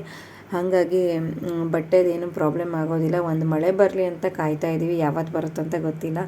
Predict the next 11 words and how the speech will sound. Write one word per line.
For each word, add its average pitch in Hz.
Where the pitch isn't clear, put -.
So 185
ಬಟ್ಟೆಯನ್ನೆಲ್ಲ 175
ಎತ್ಕೊಂಡು 160
ನಾನು 156
ಕೆಳಗೆ 160
ಹೋದೆ. 160
ಅಷ್ಟರಲ್ಲಿ 165
ಅಮ್ಮ 165
ಇಲ್ಲಿ, 165
ಆ, 156
ಪೂಜೆಗೆಲ್ಲ 160